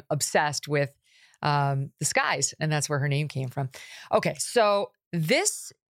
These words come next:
this is a great book because it's got something for everyone, Kashmir. It's like, I think the left is generally, not to reduce everything to politics, but I think the left is generally concerned about A I and, like, where it's going. And I know the right is very concerned about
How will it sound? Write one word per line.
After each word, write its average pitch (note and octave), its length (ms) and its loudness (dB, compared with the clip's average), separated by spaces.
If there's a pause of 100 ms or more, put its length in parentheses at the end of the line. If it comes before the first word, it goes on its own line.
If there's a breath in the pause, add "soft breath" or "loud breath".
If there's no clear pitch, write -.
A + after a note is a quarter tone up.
(520)
this A3+ 280 2
is - 120 -4
a A4+ 60 2
great G#3+ 340 0
book D#3 340 2
because E3+ 340 2
it's D#3+ 160 -2
got G#3+ 220 2
something F#3 400 0
for - 200 -2
everyone, C3+ 420 0
Kashmir. C3 560 -4
It's E3+ 200 0
like, D#3 320 0 (380 soft breath)
I E3+ 100 0
think A3 260 -2
the F3+ 80 2
left F#3 460 0
is F3 160 2
generally, F3+ 420 2
not F3 200 0
to E3 60 -6
reduce D#3+ 240 0
everything D3 260 0
to C#3 80 -2
politics, F#3+ 420 0
but F3 120 0
I E3 40 0
think F3 160 -8
the E3 100 0
left F#3+ 260 0
is D#3 120 -4
generally D#3+ 360 0
concerned D3+ 380 0
about C#3+ 200 0
A D3+ 160 2
I D3+ 240 2
and, D3 100 -4
like, C3+ 120 -10
where D3 140 0
it's C#3+ 160 -4
going. E3 400 0 (440 soft breath)
And D#3+ 140 2
I D3+ 120 0
know D#3+ 440 4
the D3+ 160 2
right D3+ 400 0
is C#3+ 160 -2
very D#3 380 2
concerned D3 580 0
about C#3 400 0